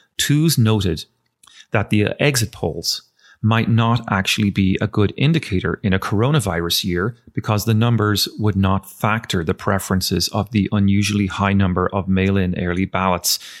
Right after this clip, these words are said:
in the election. The early ballots, Tooze claimed, would likely tend to skew progressive in the twenty twenty cycle because, and of course this is true, in the months leading up to the vote,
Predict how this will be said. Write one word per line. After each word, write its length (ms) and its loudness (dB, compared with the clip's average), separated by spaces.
in 200 2
the 120 2
election. 560 0
The 220 -2
early 220 2
ballots, 680 -4
Tooze 300 0
claimed, 380 -2
would 180 0
likely 400 0
tend 320 2
to 80 -4
skew 320 0
progressive 720 -2
in 60 0
the 100 0
twenty 340 -2
twenty 280 -2
cycle 400 -2
because, 500 -2
and 120 0
of 80 0
course 360 0
this 200 -2
is 80 -2
true, 480 0
in 120 0
the 80 4
months 340 2
leading 280 0
up 120 -4
to 80 -2
the 100 2
vote, 280 2